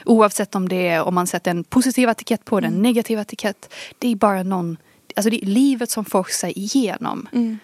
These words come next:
Speaker 1: Och vad blir då min attityd? Kan jag flippa över till
Speaker 2: Mm.
Speaker 1: någonting njutningsfullt? Kanske inte varje gång, men
Speaker 2: Mm.
Speaker 1: kanske fler gånger.
Speaker 2: Just det. Jag har två saker nu
Speaker 1: Ja.
Speaker 2: när vi har suttit och pratat. Hoppas inte jag glömmer den andra.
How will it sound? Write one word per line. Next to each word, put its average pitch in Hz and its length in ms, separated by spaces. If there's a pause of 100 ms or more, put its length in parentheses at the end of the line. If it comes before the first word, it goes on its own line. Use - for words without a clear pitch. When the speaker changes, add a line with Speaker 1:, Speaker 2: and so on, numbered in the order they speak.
(140)
Speaker 1:
Och 190 280
vad 214 220
blir 202 120
då 175 160
min 180 220
attityd? - 540 (100)
Kan 233 360
jag 196 140
flippa - 260
över - 240
till - 200
Speaker 2:
Mm. 233 120
Speaker 1:
någonting 214 180
njutningsfullt? 180 800 (1200)
Kanske 302 300
inte 320 140
varje 302 180
gång, 220 260
men 202 160
Speaker 2:
Mm. 247 100
Speaker 1:
kanske 226 280
fler 302 200
gånger. 202 300 (520)
Speaker 2:
Just 254 200
det. 240 120 (920)
Jag 262 100
har 247 120
två 226 300
saker 208 500
nu 240 100
Speaker 1:
Ja. 233 140
Speaker 2:
när 247 100
vi 233 60
har - 40
suttit - 240
och - 60
pratat. - 380 (1160)
Hoppas 220 280
inte 220 160
jag 208 60
glömmer 208 240
den 214 120
andra. 214 240